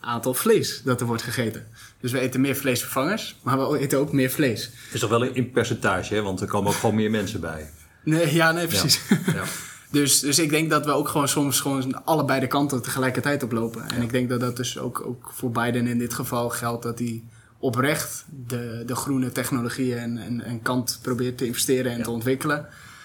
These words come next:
Speaker 1: Maar tegelijkertijd ook die fossiele kant niet probeert af te breken en, en, en daar vanaf weg probeert te gaan.
Speaker 2: Ja.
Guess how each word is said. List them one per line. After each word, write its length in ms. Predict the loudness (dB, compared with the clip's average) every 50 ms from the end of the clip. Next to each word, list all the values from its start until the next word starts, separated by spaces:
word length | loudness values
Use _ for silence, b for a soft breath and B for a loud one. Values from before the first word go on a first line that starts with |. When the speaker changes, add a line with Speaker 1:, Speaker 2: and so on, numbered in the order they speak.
| B B B B B B B -4
Speaker 1:
Maar 120 | -2 -2
tegelijkertijd 560 | -2 -2 0 -2 0 -2 0 0 0 0 0
ook 180 | 0 -2 -2 -2
die 100 | -4 -2
fossiele 360 | -2 -2 -2 0 -2 -2 -2
kant 400 | -2 -2 -2 -2 -4 -4 -8 -10 -8 -6
niet 500 | -4 0 0 0 0 -2 -4 -8 -12 -14 -10 -4
probeert 360 | -2 0 0 2 0 2 0
af 140 | 0 0 0
te 80 | 0 0
breken 540 | 2 2 2 2 0 0 -2 -2 -4 -4
en, 140 | -6 -6 -6 -6 -4
en, 140 | -4 -4 -4
en 180 | -4 -6 -4 -4
daar 140 | -4 -4 -4
vanaf 260 | -4 -2 -2 -2 -2
weg 220 | -2 -2 -2 -2 -2
probeert 260 | -4 -2 -2 -2 -2
te 60 | -4
gaan. 320 | -4 -4 -4 -4 -6 -8 B B B B B
Speaker 2:
Ja. 120 | -10 -10